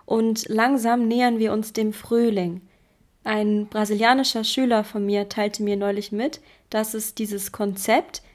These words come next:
der vier Jahreszeiten dort gar nicht geben würde. Vielen ist es also egal, welche Jahreszeit nun beginnt, jedoch weiß ich, dass zumindest die,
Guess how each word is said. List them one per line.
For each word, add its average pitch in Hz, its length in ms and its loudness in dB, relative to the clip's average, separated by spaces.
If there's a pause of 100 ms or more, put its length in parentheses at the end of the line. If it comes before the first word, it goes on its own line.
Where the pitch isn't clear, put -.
(160)
der 202 220 0
vier 226 260 -4
Jahreszeiten 214 800 -2
dort 202 260 -2
gar 202 160 -4
nicht 208 220 -6
geben 208 300 2
würde. 185 340 -4 (1500)
Vielen 294 300 4
ist 254 180 0
es 247 140 -2
also 220 320 2
egal, 214 580 2 (160)
welche 226 360 -2
Jahreszeit 220 840 -2
nun 214 180 2
beginnt, 202 640 0 (240)
jedoch 196 420 -2
weiß 220 360 2
ich, 294 180 -2 (300)
dass 214 400 0
zumindest 214 560 0
die, 254 240 -2